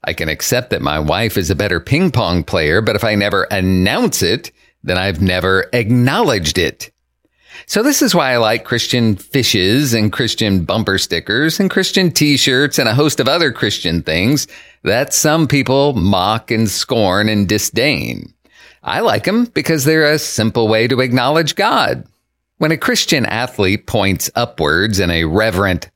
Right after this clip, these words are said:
thank you, he's acknowledging God. When a Christian press secretary stands on the podium very purposefully wearing a gold cross necklace,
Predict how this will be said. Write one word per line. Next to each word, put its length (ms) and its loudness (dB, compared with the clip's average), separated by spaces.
thank 400 0
you, 380 0
he's 320 -2
acknowledging 720 0
God. 480 -2
When 120 0
a 40 0
Christian 520 0
press 280 -4
secretary 800 0
stands 460 0
on 140 2
the 60 2
podium 540 0
very 340 2
purposefully 760 -2
wearing 420 2
a 140 0
gold 400 -2
cross 420 -2
necklace, 600 0